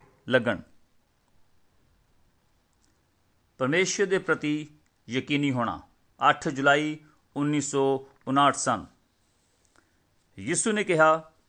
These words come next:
"ਜਿਵੇਂ ਸਦੂਮ ਅਤੇ ਅਮਰਾ ਦੇ ਦਿਨਾਂ ਵਿੱਚ ਸੀ, ਇੱਕ ਹੀ ਸੀ। ਇਹ ਬਿਲਕੁਲ ਉਸ ਦਿਨ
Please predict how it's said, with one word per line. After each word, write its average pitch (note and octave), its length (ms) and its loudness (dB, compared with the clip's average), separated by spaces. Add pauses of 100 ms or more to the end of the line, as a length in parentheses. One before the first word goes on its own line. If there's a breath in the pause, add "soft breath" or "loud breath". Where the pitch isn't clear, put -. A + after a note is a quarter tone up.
(160)
"ਜਿਵੇਂ E3+ 320 0
ਸਦੂਮ E3+ 520 0
ਅਤੇ D#3+ 160 -2
ਅਮਰਾ D3 380 6
ਦੇ D#3+ 120 -4
ਦਿਨਾਂ D3+ 220 2
ਵਿੱਚ D3+ 140 0
ਸੀ, C#3+ 340 -4 (480)
ਇੱਕ D3 180 -4
ਹੀ F3 80 -2
ਸੀ। - 320 -8 (520)
ਇਹ D#3 80 2
ਬਿਲਕੁਲ F#3 480 2
ਉਸ F3+ 280 0
ਦਿਨ F3 420 -2